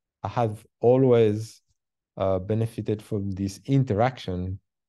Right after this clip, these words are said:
with people from, that coming from different background.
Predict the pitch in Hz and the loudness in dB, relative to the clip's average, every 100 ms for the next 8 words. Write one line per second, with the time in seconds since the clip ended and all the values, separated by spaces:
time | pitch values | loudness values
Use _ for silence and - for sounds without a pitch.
0 | - 107 - 131 123 104 98 - 101 98 | -4 -4 -2 -2 0 2 0 0 -2 0
1 | 95 92 90 _ _ _ _ _ _ - | -2 -4 -8 _ _ _ _ _ _ -6
2 | - 113 107 107 - 104 95 92 85 _ | -4 -2 0 0 0 0 0 -2 -6 _
3 | _ _ 104 123 127 98 82 110 131 90 | _ _ -2 0 0 -2 0 0 -2 -4
4 | 76 73 98 | -6 -6 -8